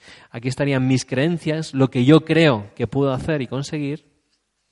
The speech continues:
Aquí estarían mis valores, es decir, lo que para mí es importante. Aquí estaría mi identidad, es decir, quién soy.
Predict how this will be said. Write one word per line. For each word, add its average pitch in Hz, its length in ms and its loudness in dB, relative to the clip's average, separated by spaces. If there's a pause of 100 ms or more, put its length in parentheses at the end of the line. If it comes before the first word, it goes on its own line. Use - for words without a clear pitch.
(600)
Aquí 120 200 -4
estarían 135 560 -2
mis 120 200 -2
valores, 147 720 -2 (2250)
es 117 120 -12
decir, 123 220 -4
lo 117 100 2
que 117 100 -2
para 113 240 -4
mí 131 180 0
es 127 180 -4
importante. 147 720 -4 (800)
Aquí 123 220 -4
estaría 147 380 0
mi 143 180 4
identidad, 165 640 0 (360)
es 113 120 -12
decir, 117 520 -8
quién 135 260 -2
soy. 131 400 0